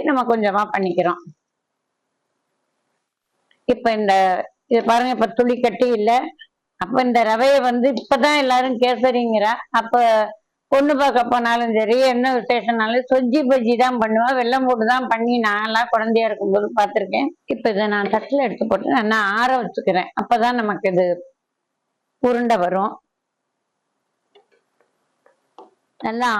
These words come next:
ஆறட்டும். அப்புறம் இது எல்லாத்தையும் ஒண்ணா சேர்த்துண்டு நம்ம இத பூர்ண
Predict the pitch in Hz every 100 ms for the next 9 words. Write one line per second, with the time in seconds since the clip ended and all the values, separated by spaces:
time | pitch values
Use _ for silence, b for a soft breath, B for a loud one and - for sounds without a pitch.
0 | 214 254 262 226 262 269 247 220 220 233
1 | 233 262 214 226 262 247 208 - _ _
2 | _ _ 220 240 240 240 220 254 - _
3 | _ _ _ _ _ - 254 247 208 196
4 | 185 175 170 - 262 240